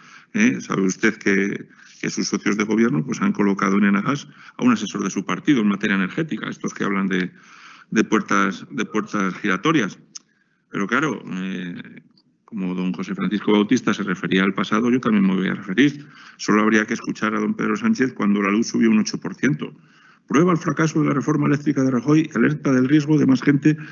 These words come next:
sufriendo pobreza ener-, energética. Ahora, pero con un veintisiete y un tre-, y un treinta por ciento de subida, sacamos pecho de las políticas energéticas del gobierno. De verdad, se van a tener ustedes que aclarar un poquito.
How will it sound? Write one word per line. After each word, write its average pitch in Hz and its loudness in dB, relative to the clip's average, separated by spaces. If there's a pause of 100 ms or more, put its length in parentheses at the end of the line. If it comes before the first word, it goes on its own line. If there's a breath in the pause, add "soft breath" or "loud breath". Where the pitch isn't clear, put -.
(160 loud breath)
sufriendo 139 2
pobreza 120 4
ener-, 107 2
energética. 110 0 (540 soft breath)
Ahora, 131 -4
pero 107 -2
con 113 0
un 135 4
veintisiete 143 0
y 110 2
un 127 4
tre-, 117 0
y 139 -2
un 123 4
treinta 135 2
por 139 2
ciento 127 4
de 110 0
subida, 175 4 (260 loud breath)
sacamos 143 0
pecho 170 -4 (120)
de 117 -2
las 101 -2
políticas 151 -2
energéticas 120 0
del 107 0
gobierno. 95 -4 (500 soft breath)
De 95 -2
verdad, 95 0 (160)
se - -12
van 95 -2
a 113 0
tener 147 2
ustedes 101 -2
que 101 -2
aclarar 92 -2
un 92 -2
poquito. 143 -2